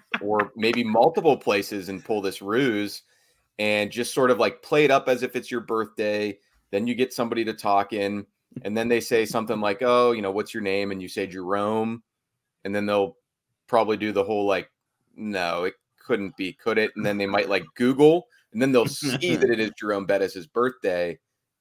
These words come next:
Speaker 1: and it could be a really good night for you.
Speaker 2: I want no part of this, Brian. <laughs> I want no part of these
Speaker 1: You don't look
Speaker 2: problems.
Speaker 1: fifty-two, so that's
Speaker 2: I
Speaker 1: a
Speaker 2: don't.
Speaker 1: snag in the plan.
Speaker 2: Yeah.
Speaker 1: But,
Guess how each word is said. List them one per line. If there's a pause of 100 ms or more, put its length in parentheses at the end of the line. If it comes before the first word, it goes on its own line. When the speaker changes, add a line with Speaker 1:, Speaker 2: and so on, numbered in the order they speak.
(160)
Speaker 1:
and
it
could
be
a
really
good
night
for
you. (320)
Speaker 2:
I
want
no
part
of
this,
Brian.
<laughs>
I
want
no
part
of
these
Speaker 1:
You
don't
look
Speaker 2:
problems.
Speaker 1:
fifty-two,
so
that's
Speaker 2:
I
Speaker 1:
a
Speaker 2:
don't.
Speaker 1:
snag
in
the
plan. (380)
Speaker 2:
Yeah.
Speaker 1:
But,